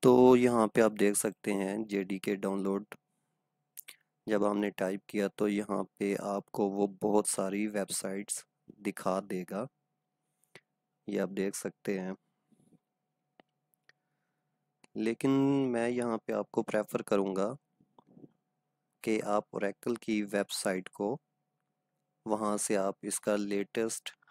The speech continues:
वर्जन जो है उसको डाउनलोड करें। अ, इसकी एक वजह ये है क्योंकि यहाँ पर जो भी जेडीके का न्यू वर्जन होता है,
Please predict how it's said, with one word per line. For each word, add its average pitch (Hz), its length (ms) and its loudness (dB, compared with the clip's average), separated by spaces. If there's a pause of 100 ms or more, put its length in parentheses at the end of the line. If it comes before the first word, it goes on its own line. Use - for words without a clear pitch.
(200)
वर्जन 104 380 0
जो 101 200 -2
है 98 260 -2
उसको 113 440 -6
डाउनलोड 95 540 -4 (920)
करें। 92 280 -6 (1300)
अ, 131 520 -8
इसकी 127 380 -2
एक 120 100 -2
वजह 120 180 2
ये 113 360 0
है 110 80 0
क्योंकि 117 420 -2
यहाँ 117 460 2
पर 117 180 -2
जो 110 240 0
भी 113 220 0
जेडीके 107 600 -2
का 110 180 -2
न्यू 107 320 2
वर्जन 107 400 0
होता 107 260 -2
है, 104 280 -4